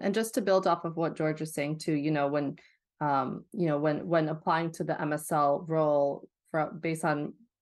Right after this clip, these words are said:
you know, what I've been seeing and hearing is, um, they look for either prior M S L experience, right?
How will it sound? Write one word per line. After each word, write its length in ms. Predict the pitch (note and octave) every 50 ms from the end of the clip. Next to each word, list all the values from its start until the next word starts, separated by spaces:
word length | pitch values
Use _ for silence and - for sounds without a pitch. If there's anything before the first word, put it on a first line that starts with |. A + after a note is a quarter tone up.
| _ -
you 100 | F3 D3+
know, 120 | D3+ D3+
what 140 | D3+ D#3+ D#3+
I've 200 | D3+ D3+ C#3+ -
been 180 | D#3 D3 D3 -
seeing 420 | - - - E3+ E3+ D#3+ D#3 D3
and 120 | D3 D3+
hearing 440 | D3+ - G#3 G#3 G3 F#3 E3 D#3+ D3+
is, 300 | D3 D3+ D3+ D3 D3+ - - _ _ _ _ _ _ _ _ -
um, 540 | D3+ D3 C#3 C3+ C3+ C3+ C3+ C3+ - - - _ _ _ _ -
they 640 | A#3+ F3+ D#3+ D3 D3 C#3+ C#3+ D3 D3 D3 - - -
look 260 | - D#3+ D#3 D#3 -
for 200 | - E3 D#3+ -
either 600 | - E3+ D#3+ E3 D#3 D#3+ D#3 D#3 D#3+ E3 - - _ _ _ _ _ _
prior 280 | - G3 F3+ F3+ F#3 F3
M 180 | - F3 E3+
S 140 | F3 F3 -
L 100 | F3 D#3
experience, 800 | E3 E3 - - - D3+ D3 D3+ D3+ D#3 F3+ G3+ - - - - _ _ _
right? 300 | - D3+ D3+ D#3 D#3+ -